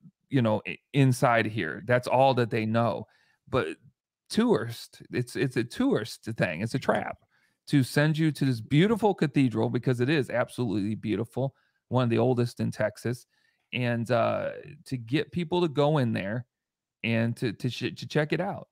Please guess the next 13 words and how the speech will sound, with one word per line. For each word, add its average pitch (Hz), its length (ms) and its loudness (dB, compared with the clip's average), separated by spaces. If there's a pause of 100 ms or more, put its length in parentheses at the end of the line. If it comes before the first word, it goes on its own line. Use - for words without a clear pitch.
But, 110 340 -2
uh, 110 240 -2 (560)
I 123 60 0
was 127 240 -4
like, 127 400 -2 (360)
when 135 440 0
I 131 80 4
saw 175 380 4
it, 127 60 2
I 131 80 2
was 120 220 -2
like, 117 320 -2
it's, - 180 -4